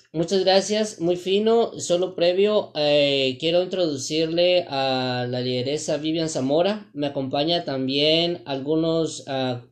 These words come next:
compañeros y compañeras migrantes aquí en el estado de Kentucky,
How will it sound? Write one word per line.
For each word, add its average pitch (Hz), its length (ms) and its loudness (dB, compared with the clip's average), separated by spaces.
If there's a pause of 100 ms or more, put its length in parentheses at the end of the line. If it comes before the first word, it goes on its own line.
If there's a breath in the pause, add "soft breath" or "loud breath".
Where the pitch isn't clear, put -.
(220)
compañeros 151 600 0
y 170 80 -6
compañeras 143 720 0
migrantes 151 760 -2
aquí 147 280 -2
en 151 100 -2
el 139 160 -6
estado 143 360 -2
de 143 80 -4
Kentucky, 165 600 -6